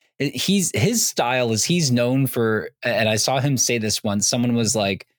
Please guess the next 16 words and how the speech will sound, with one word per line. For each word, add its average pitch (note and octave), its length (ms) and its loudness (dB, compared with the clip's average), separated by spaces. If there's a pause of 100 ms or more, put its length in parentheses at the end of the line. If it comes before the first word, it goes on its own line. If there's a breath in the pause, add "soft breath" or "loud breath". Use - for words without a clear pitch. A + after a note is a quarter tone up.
(140)
in A#2 80 0
an A2+ 140 2
interview, A2 340 0
someone C3+ 280 0
was B2+ 140 0
like, A#2 160 -2
"Yeah, E3+ 140 0
your A#2 160 2
artistic C#3+ 420 -2
style A#2 380 0
looks A#2+ 240 -2
like A2+ 180 -2
you're G#2 120 -2
trying A2+ 320 0
to G#2 100 -2
just A2 300 -2